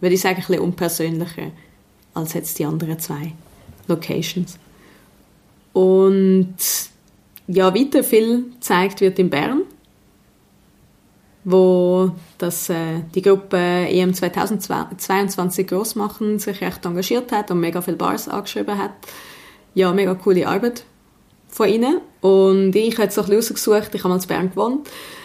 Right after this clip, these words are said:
Und von denen, die das Spiel übertragen und viel übertragen,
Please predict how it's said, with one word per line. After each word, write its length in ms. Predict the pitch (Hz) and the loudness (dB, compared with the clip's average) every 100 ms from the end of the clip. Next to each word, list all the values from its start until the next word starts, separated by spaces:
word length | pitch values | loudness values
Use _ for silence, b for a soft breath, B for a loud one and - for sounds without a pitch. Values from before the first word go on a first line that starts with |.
| B B _ - | B B _ 2
Und 300 | 196 196 190 | 6 6 6
von 120 | 196 | 2
denen, 260 | 196 196 190 | 2 4 2
die 360 | 175 180 175 - | 4 2 2 -2
das 60 | - | -12
Spiel 320 | - 190 180 | -4 0 2
übertragen 640 | 175 180 - 226 233 233 | 2 -2 -2 0 0 0
und 100 | 196 | 0
viel 260 | 190 220 208 | 0 2 2
übertragen, 640 | 196 202 175 175 175 180 | 2 -2 -2 -2 -2 -4